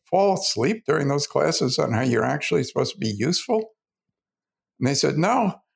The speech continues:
I don't think they gave us any of those." I said, "Well, here I am. People are coming to me." Eventually, I was in a private practice. I said, "People are coming to me for all kinds of stuff. What, what am I supposed to do?"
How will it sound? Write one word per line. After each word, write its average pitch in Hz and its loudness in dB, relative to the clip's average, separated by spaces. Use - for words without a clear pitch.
I - -4
don't 147 0
think 190 0
they 170 2
gave 180 2
us - 0
any 107 2
of 101 0
those." 95 -2
I 180 -12
said, 131 -2
"Well, 135 2
here 285 2
I 277 0
am. 285 0
People 254 -2
are 165 -2
coming 226 0
to - -6
me." 127 0
Eventually, 147 2
I 120 0
was 131 0
in - 0
a 127 -2
private 151 -2
practice. 180 -2
I 120 0
said, 127 -2
"People - -2
are - 0
coming 190 0
to - -10
me 110 0
for 143 -2
all 151 -2
kinds 208 0
of - -8
stuff. - -4
What, 143 -2
what 143 -2
am 190 2
I 190 2
supposed 180 0
to 107 0
do?" 196 0